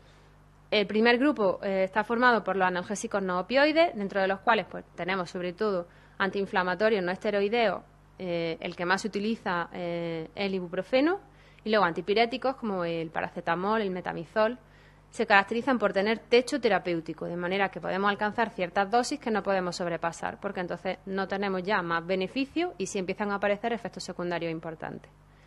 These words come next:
Se utilizan en dolor leve a moderado, especialmente cuando hay compromiso del sistema musculoesquelético, afectación ósea, y todos se caracterizan por tener una eficacia analgésica muy parecida, pero difieren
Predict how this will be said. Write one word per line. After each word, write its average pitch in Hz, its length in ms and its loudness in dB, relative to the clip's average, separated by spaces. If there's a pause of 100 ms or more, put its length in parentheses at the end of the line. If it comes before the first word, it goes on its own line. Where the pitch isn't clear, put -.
(540)
Se - 120 -2
utilizan 247 400 6
en 196 80 4
dolor 196 220 4
leve 208 220 2
a 208 40 2
moderado, 233 400 4
especialmente 220 540 -2
cuando 196 220 -2
hay 196 80 0
compromiso 196 520 -4
del 185 120 -4
sistema 202 300 -4
musculoesquelético, 208 960 -2 (200)
afectación 190 580 -6
ósea, 277 380 -2 (1200)
y 247 100 -4
todos 262 200 6
se 302 100 0
caracterizan 262 560 2
por 220 140 -2
tener 196 180 0
una 220 100 0
eficacia 220 400 -2
analgésica 226 800 2
muy 190 160 0
parecida, 160 580 -2 (100)
pero 277 220 6
difieren 262 520 0